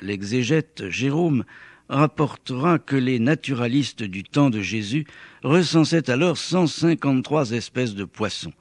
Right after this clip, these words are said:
Ce chiffre-là, cent cinquante-trois, serait donc un symbole de la mission des disciples de Jésus. Le prototype du règne de Dieu qu'ils doivent bâtir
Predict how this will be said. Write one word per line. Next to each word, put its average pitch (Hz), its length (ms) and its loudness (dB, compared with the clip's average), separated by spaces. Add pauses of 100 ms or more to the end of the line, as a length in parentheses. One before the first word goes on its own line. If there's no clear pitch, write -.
(380)
Ce - 140 -10
chiffre-là, 143 680 0
cent 101 220 -8
cinquante-trois, 156 540 0
serait 123 280 -2
donc 147 240 4 (460)
un 143 180 2
symbole 127 640 4 (380)
de 151 220 4
la 156 200 6
mission 151 440 4
des 131 140 4
disciples 123 540 0
de 123 100 0
Jésus. 107 400 -2 (840)
Le 123 180 0
prototype 139 600 0
du 131 140 2
règne 147 300 4
de 143 140 4
Dieu 139 240 4
qu'ils 123 260 -2
doivent 110 320 0
bâtir 113 480 -4